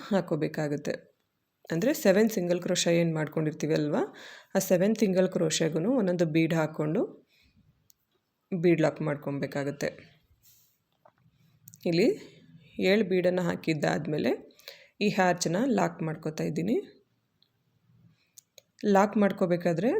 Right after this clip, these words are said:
ತುಂಬ ಗ್ಯಾಪ್ ಎಲ್ಲ ಕೊಡಬಾರ್ದು, ಪಕ್ಕದಲ್ಲೇ ನಾವು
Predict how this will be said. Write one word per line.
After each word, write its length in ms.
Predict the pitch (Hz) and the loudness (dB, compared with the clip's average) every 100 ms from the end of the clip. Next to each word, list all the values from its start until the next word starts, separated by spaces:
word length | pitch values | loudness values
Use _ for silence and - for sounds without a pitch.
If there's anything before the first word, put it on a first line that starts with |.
| - | -2
ತುಂಬ 240 | 220 220 240 | -2 2 2
ಗ್ಯಾಪ್ 320 | 190 175 170 | 4 2 2
ಎಲ್ಲ 160 | 175 175 | 0 0
ಕೊಡಬಾರ್ದು, 680 | 175 160 160 156 151 156 359 - - _ _ _ _ _ _ - | 0 -2 0 -2 0 0 -2 -4 -20 _ _ _ _ _ _ -2
ಪಕ್ಕದಲ್ಲೇ 680 | 202 202 - 214 208 190 190 | -2 -2 -2 2 2 2 0
ನಾವು 280 | 180 170 | 0 -2